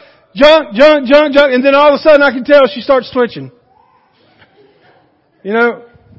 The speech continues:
"You have got your stuff all over this counter." And I'm <laughs> like, "Yes, but you've got some stuff too." That never works out, guys. Don't, don't point their stuff out on the counter also.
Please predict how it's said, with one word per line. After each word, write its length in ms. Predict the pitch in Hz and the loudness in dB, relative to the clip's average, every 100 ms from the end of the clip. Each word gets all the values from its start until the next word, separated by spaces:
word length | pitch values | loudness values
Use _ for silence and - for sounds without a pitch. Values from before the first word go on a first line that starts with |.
| _ _ _ _ _ _ _ _ _ _ _ | _ _ _ _ _ _ _ _ _ _ _
"You 160 | 254 359 330 | 0 2 2
have 100 | 277 | 0
got 300 | 302 339 - | 2 2 0
your 140 | 330 294 | -2 -4
stuff 400 | - 320 320 269 | -4 0 0 0
all 580 | - - 311 311 311 302 | -6 0 4 4 4 4
over 200 | 330 285 | 4 4
this 240 | 254 277 - | 2 -2 -4
counter." 800 | - 311 320 254 240 190 - - _ _ _ _ _ _ _ _ _ | -2 0 0 0 0 0 -4 -16 _ _ _ _ _ _ _ _ _
And 140 | 208 240 | -4 0
I'm 140 | 269 | 0
<laughs> 420 | 226 - - - | -2 -6 -14 -2
like, 240 | - 226 - 190 247 262 226 190 _ _ _ | 0 0 -4 -16 -20 -20 -20 -20 _ _ _
"Yes, 400 | 294 302 294 294 - | -2 2 4 2 -2
but 140 | 262 | -6
you've 220 | 233 294 | -2 -2
got 160 | 254 269 | -2 -4
some 140 | 262 | -6
stuff 240 | 226 254 233 | -6 -6 -6
too." 180 | - 220 | -8 -6
That 160 | 233 226 | -4 -4
never 220 | 247 240 | -4 -2
works 220 | 226 - | -4 -4
out, 180 | 214 175 | -6 -6
guys. 260 | 165 175 151 | -10 -10 -8
Don't, 280 | 214 208 202 | -10 -10 -8
don't 240 | 240 262 | -6 -6
point 300 | 247 254 202 | -8 -8 -4
their 160 | 226 233 | -4 -4
stuff 280 | - 208 196 | -6 -8 -6
out 180 | 180 | -8
on 120 | 175 165 | -8 -12
the 80 | |
counter 420 | 160 175 160 147 151 | -14 -14 -12 -14 -12
also. 480 | 156 - 139 127 | -14 -14 -18 -18